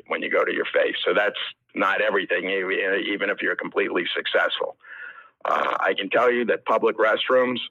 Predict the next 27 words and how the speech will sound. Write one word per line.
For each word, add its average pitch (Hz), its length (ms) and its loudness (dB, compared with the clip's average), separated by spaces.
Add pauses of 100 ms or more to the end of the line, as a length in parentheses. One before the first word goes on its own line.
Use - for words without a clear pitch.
(240)
are - 80 0
probably 104 460 2
the 98 80 0
most 104 240 0
dangerous 101 520 -2
places. 104 440 0 (680)
Uh, 95 120 0
this 95 240 0
is 95 120 -2
also 110 800 4 (100)
a, 90 560 0
uh, 85 460 2 (600)
not 110 260 0
just 104 220 2
a 90 60 0
respiratory 113 640 2
virus, 107 440 2
but 92 100 2
it 92 100 -6
does 95 300 2
in-, 92 240 -6 (140)
infect 98 420 -4
the, 87 640 2
uh, 87 320 2 (400)
gastrointestinal 101 920 0
system. 120 380 2 (680)
Uh, 85 520 2